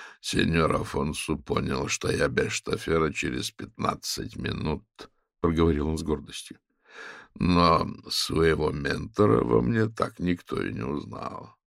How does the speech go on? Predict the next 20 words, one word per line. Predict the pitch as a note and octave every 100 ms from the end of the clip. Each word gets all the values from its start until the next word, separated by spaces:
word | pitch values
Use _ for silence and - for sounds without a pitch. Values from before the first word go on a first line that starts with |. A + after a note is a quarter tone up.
| _
Пока, | A2 A2 - -
по | -
крайней | - - - - -
мере. | - - - - _ _ _ _ _ _ _ - - - - -
Впрочем, | - - - - E2
ещё | - -
есть | C#2+ C2 - -
время | - - C2
до | -
возвращения, | C#2 C#2+ C#2 F2+ - - G1+ - - -
поэтому, | - - - -
сеньор | - - - - -
Антонио, | - - - - - G1+ _ _ _ _ _ _
никому | - C3+ B2+ -
не | - C2
следует | - - D2 - D2 C2+
рассказывать | D2+ C#2 - - D#2+ F#2+ G#2 -
нашу | F#2+ F2+ -
маленькую | F2 G1+ G#1+ - - -
тайну». | - - - G1+ - -